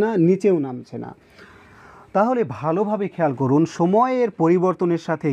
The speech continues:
কারেন্টের মানের কখনো কোনো পরিবর্তন হচ্ছে না, সে সোজা চলে যাচ্ছে। এখন অনেকের মনে প্রশ্ন আসতে পারে, পরিবর্তন হ-, হচ্ছে কীভাবে বুঝবো যদি হতো? তাদেরকে বলবো,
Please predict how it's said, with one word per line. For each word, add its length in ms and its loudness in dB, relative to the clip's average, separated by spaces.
কারেন্টের 400 0
মানের 300 0
কখনো 380 0
কোনো 140 -2
পরিবর্তন 480 -6
হচ্ছে 260 -6
না, 60 2
সে 100 2
সোজা 280 2
চলে 220 0
যাচ্ছে। 280 -12
এখন 160 0
অনেকের 300 2
মনে 120 -4
প্রশ্ন 240 -2
আসতে 200 -6
পারে, 120 -4
পরিবর্তন 520 2
হ-, 180 -6
হচ্ছে 280 -2
কীভাবে 380 2
বুঝবো 220 -2
যদি 120 -2
হতো? 200 2
তাদেরকে 380 2
বলবো, 160 0